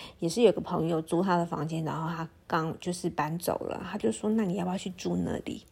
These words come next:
就时间就接得刚刚好，刚好前一个朋友搬走了，然后我，我刚好隔离完了，然后要，要，要开始找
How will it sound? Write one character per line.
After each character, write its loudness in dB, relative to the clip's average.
就 2
时 -4
间 4
就 0
接 0
得 0
刚 4
刚 2
好， -2
刚 -2
好 2
前 2
一 0
个 6
朋 0
友 2
搬 2
走 2
了， -4
然 -4
后 2
我， 0
我 0
刚 0
好 -2
隔 4
离 4
完 0
了， -4
然 -6
后 4
要， 4
要， -4
要 2
开 0
始 -4
找 -2